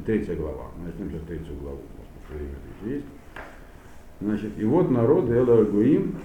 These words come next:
Ашер Гини Ашем Ленасот Бам Эт Исраэль. Вот народы, которые Ашем оставил там, чтобы ими испытывать Израиль.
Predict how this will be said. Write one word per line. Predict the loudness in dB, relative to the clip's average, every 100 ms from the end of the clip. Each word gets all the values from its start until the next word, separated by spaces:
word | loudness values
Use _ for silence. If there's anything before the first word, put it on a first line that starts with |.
| -10 -8
Ашер | 2 4 6
Гини | 4 4 6 4 2 -2
Ашем | -2 2 4 6
Ленасот | 6 4 2 4 4 2 -4
Бам | 0 0 0
Эт | -2
Исраэль. | -6 -6 -4 -4 -6 -10 -10 -10 -8 -10 -10 0
Вот | 4 4
народы, | 4 4 4 2
которые | 0 2 2 0 -2
Ашем | -4 -2 0 0
оставил | -2 0 2 2
там, | 0 0 0 -4 -8
чтобы | -4 0 4
ими | 4 4
испытывать | 2 -2 -2 -2 -4 -4
Израиль. | -6 -6 -6